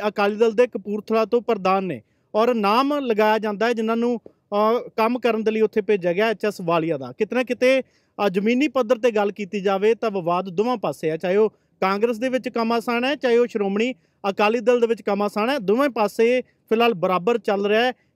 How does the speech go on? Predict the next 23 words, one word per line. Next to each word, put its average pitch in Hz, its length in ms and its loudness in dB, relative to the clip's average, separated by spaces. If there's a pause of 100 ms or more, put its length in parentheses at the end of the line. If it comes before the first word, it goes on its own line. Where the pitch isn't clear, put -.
ਕੌਣ 285 280 2
ਕਿਸ 262 240 -6
ਨੂੰ 247 180 0
ਪਟਕਲੀ 220 420 -2
ਦੇਣ 214 200 0
ਦੇ 208 100 0
ਵਿੱਚ 208 140 -8
ਕਾਮਯਾਬ 185 460 -2
ਹੁੰਦਾ 190 220 -2
ਹੈ, 247 100 2
ਆਉਣ 208 200 -2
ਵਾਲੇ 185 180 -2
ਦਿਨਾਂ 175 240 -4
ਦੇ 190 80 -2
ਵਿੱਚ 196 300 -2 (380)
ਕਲੀਅਰ 247 260 2
ਹੋਵੇਗਾ। 233 300 4
ਪਰ 262 260 2
ਸਿਆਸਤ 226 460 -2
ਦੀ 254 200 -2
ਗੱਲ 208 140 0
ਕੀਤੀ 185 280 -10
ਜਾਵੇ 185 380 -2